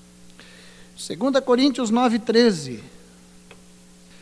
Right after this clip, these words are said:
"Visto como na prova desta ministração glorificam a Deus pela obediência da vossa confissão quanto ao Evangelho de Cristo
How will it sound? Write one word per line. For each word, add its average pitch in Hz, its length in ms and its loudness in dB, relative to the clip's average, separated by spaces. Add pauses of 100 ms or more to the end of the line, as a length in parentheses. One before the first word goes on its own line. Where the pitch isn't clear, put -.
(760)
"Visto 262 420 0
como 277 360 0
na 254 100 2
prova 262 440 2
desta 233 360 2
ministração 220 800 2
glorificam 220 840 0
a 190 60 0
Deus 220 380 2
pela 220 240 -2
obediência 214 880 2 (400)
da 180 100 0
vossa 220 380 2
confissão 220 840 -2 (340)
quanto 226 360 -2
ao 190 200 -4
Evangelho 196 480 -4
de 175 120 -8
Cristo 277 600 -2